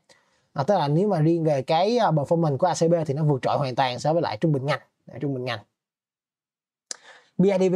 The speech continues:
thì khá là yếu. B I D V thì hiện tại sau cái nến cao trào ngày hôm trước, ngày mười bảy tháng bảy thì em nghĩ rằng là nó sẽ có xu hướng sideways là loanh quanh đây. Nếu anh chị nào mà đang cầm thì có thể ưu tiên cái đợt bull lên giá tầm bốn mươi tám,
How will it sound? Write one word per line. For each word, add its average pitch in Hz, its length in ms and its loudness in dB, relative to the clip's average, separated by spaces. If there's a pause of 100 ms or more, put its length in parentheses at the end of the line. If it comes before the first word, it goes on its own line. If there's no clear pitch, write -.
(100)
thì 139 60 -2
khá 190 140 0
là 175 80 0
yếu. 185 240 2
B 180 80 -2
I 165 240 2
D 156 40 0
V - 20 2 (120)
thì 139 60 0
hiện 120 200 -6
tại 101 180 -4
sau 160 200 0
cái 160 120 -2
nến 175 160 0
cao 151 180 0
trào 120 180 -2
ngày 117 100 -10
hôm 127 100 -10
trước, 190 140 2
ngày 143 120 -4
mười 120 120 -6
bảy 110 120 -2
tháng 175 140 -2
bảy 143 200 -2
thì 139 80 -4
em 127 120 -4
nghĩ 120 140 -2
rằng 123 160 -4
là 117 60 -10
nó 139 120 -6
sẽ 117 160 -6
có 160 140 0
xu 156 120 0
hướng 165 120 0
sideways 139 340 0
là 117 80 -4
loanh 135 180 -6
quanh 131 120 -6
đây. 139 160 0 (320)
Nếu 196 120 2
anh 190 60 -2
chị 143 80 0
nào 135 80 -2
mà 135 60 -4
đang 143 200 0
cầm 131 180 0
thì 123 60 -6
có 151 80 -6
thể 156 100 -2
ưu 151 160 2
tiên 151 280 0
cái 165 80 0
đợt 147 160 -2
bull 156 200 2
lên 147 100 -4
giá 156 140 2
tầm 135 220 -4
bốn 160 120 0
mươi 175 100 0
tám, 180 260 0